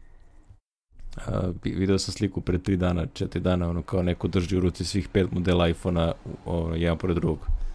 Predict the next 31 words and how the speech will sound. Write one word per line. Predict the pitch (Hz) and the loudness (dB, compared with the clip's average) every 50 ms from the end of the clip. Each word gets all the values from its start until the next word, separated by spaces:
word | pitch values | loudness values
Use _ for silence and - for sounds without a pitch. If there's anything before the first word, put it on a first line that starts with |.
| - - - - - - - - - - | -8 -10 -12 -12 -12 -14 -16 -16 -14 -8
Ono, | - 87 90 85 | -4 -2 0 2
u | 87 90 | 4 4
ruci. | 92 95 87 - - - - | 4 4 2 2 -2 -2 -2
<laughs> | - - - - - - - - - - - - - - - - - - - - - - - - - - - | -2 -2 -2 -4 -4 -4 -4 -6 -8 -8 -14 -16 -16 -18 -18 -20 -20 -20 -20 -20 -20 -20 -20 -20 -20 -20 -20
Sa | - - - 98 | -20 -20 -20 -12
svim | - - 143 127 107 | 2 6 6 6 8
bojama, | 101 107 98 92 82 80 80 | 8 8 8 8 6 4 0
tako | - - 92 - - 101 95 | -2 -2 -4 -2 0 0 2
da | 92 92 90 90 90 92 - - - | 4 4 4 4 2 0 -2 -4 -8
i | - 85 | -10 -10
to, | - - - - - 95 - - | -6 -6 -6 -6 -6 -10 -2 2
to | 107 107 | 2 2
se, | 104 - - - - - | 2 0 -6 -10 -12 0
to | - 113 104 | 2 4 4
je | 95 | 4
prošlo, | 87 - - 95 92 - - - | 2 2 2 2 2 2 -4 -6
znači, | - - 90 87 - - - | -6 -6 -6 -8 -4 -4 -6
očigledno | - - - 85 - 92 92 92 90 90 | -4 -4 -4 -2 0 0 2 2 0 2
da, | 90 90 87 87 85 - - - - - - - | 2 2 2 2 2 0 -2 -6 -14 -20 -12 -8
a, | 92 - - - - - - - - - - | -6 -4 -4 -6 -8 -10 -14 -20 -20 -20 -6
te | - 101 95 | -2 -2 -2
stvari | 87 - - 98 95 92 90 | -2 -2 -2 0 0 0 0
prolaze. | 90 - 101 95 98 95 92 98 92 90 90 - - - - - - - - - - - - - - - - - | 0 0 2 4 4 4 4 2 2 0 0 -4 -14 -20 -20 -20 -20 -20 -20 -20 -20 -20 -20 -20 -20 -20 -12 -8
Zanimljivo | 87 87 92 98 113 139 156 170 160 | -4 -2 0 2 2 4 2 2 2
mi | 156 | 2
je | 165 | 4
ovo | 165 160 139 | 4 4 4
za | 123 120 | 4 2
keramik, | 117 - - 107 113 120 107 85 - | 2 2 4 6 6 6 6 4 2
znači, | - - - - - - | -2 -6 -6 -4 -4 -2
realno, | - 85 92 101 110 110 95 | 0 2 2 2 2 2 0